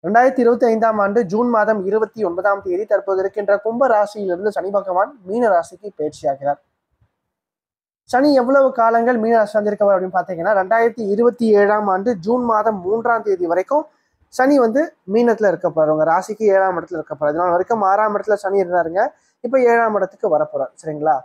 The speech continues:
So, கிட்டத்தட்ட ரெண்டு வருஷம் மூன்று மாதங்கள் almost சனி வந்து பாத்தீங்கன்னா, உங்க ராசிக்கு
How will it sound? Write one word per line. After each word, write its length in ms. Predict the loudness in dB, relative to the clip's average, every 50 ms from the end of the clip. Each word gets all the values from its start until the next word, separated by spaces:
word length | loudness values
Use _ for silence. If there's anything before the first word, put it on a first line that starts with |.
| _ _ _ _ _
So, 140 | _ -4 -2
கிட்டத்தட்ட 340 | 0 0 2 2 2 2 2
ரெண்டு 240 | 0 0 0 2 2
வருஷம் 280 | 2 2 0 -2 -2
மூன்று 300 | 0 0 0 0 0 0 0
மாதங்கள் 440 | 0 0 2 2 2 2 2 2 4
almost 480 | 4 4 4 2 0 -2 -2 -2 -4 -6
சனி 260 | -4 -4 -2 0 0
வந்து 200 | -2 -2 -2 -2 -2
பாத்தீங்கன்னா, 300 | -2 -4 -4 -6 -2 0
உங்க 180 | 0 2 2
ராசிக்கு 520 | 2 2 0 0 -2 -6 -8 -6 -8 -8